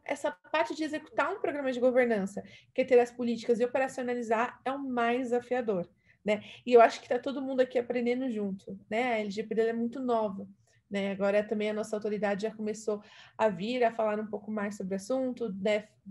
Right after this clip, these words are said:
Tem uma questão de uma nota técnica que tá sendo agora discutida. Então, aos poucos a gente vai conseguir. Mas, de fato, o operacionalizar é o mais intenso e emocionante de todos.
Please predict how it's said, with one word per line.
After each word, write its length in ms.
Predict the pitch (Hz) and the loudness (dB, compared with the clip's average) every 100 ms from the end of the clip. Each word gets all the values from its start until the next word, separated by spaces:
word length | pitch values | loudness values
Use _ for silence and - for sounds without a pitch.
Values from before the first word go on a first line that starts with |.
| - _ _ | -20 _ _
Tem 200 | 240 254 | 0 0
uma 140 | 254 233 | -2 -4
questão 260 | 233 214 | -4 -6
de 80 | 214 | -4
uma 140 | 220 | -2
nota 180 | 208 208 | -2 -4
técnica 540 | 202 190 196 202 202 202 - - _ | -2 -2 -2 -4 -6 -10 -14 -20 _
que 140 | - | -8
tá 160 | 220 226 | 0 0
sendo 220 | 233 226 | 0 -4
agora 260 | 214 220 208 | 0 2 0
discutida. 580 | 214 214 214 240 233 - _ - - | -2 -12 -6 -4 -4 -8 _ -20 -10
Então, 260 | 226 254 285 | -4 0 2
aos 220 | 294 311 | 0 -4
poucos 320 | - 285 320 | 0 2 2
a 40 | 349 | -2
gente 140 | 320 | -2
vai 160 | 330 320 | -2 -2
conseguir. 480 | 320 330 254 185 - _ - - | -6 -6 -6 -6 -10 _ -20 -8
Mas, 180 | - 247 | 2 2
de 120 | 254 | 2
fato, 440 | 294 262 240 247 285 | 0 2 2 0 2
o 80 | 240 | 4
operacionalizar 1000 | 240 247 247 247 240 226 220 214 220 - - | 4 2 -2 -2 -4 0 0 2 -2 -8 -8
é 60 | - | -4
o 40 | |
mais 300 | 269 214 208 | -2 0 0
intenso 580 | 220 220 202 208 214 220 226 | 0 -2 -2 -2 -4 -8 0
e 100 | 240 | 2
emocionante 560 | 233 240 269 220 220 | 2 0 0 0 0
de 140 | 214 - | -4 -2
todos. 360 | 165 165 - | -2 -2 -10